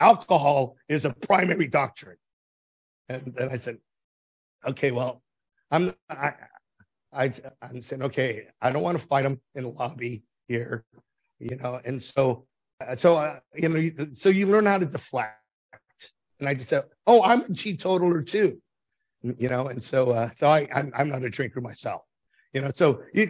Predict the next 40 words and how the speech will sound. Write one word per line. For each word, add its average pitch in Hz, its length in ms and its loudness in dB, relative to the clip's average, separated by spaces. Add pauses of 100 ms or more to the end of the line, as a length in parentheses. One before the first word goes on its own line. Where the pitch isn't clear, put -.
then 147 640 2
you 202 100 2
just 185 180 0
kinda 160 420 -2 (280)
use 160 380 0
that 147 180 -2
to 123 60 -14
kinda 135 260 -4
change 131 260 -8
the 120 60 -18
topics. - 540 -8 (440)
I 156 100 4
had 170 280 4
someone 175 260 4
else 185 240 2
who 151 240 -4 (140)
went 151 180 2
after 156 320 -2
me, 143 300 -2 (260)
uh, 151 100 0
uh, 139 500 -6
a 127 60 -2
couple 208 300 6
of 160 80 0
people 131 280 -6
actually, 131 400 -8
because 135 280 -2
they 170 140 2
believe 156 240 0
the 160 80 -8
King 165 240 -6
James 151 280 -6
Version's 120 460 -14 (200)
the 151 140 2
only 165 200 0
translation 131 540 -8
that 127 100 -16
should 123 140 -10
be 117 100 -8
used. 123 380 -10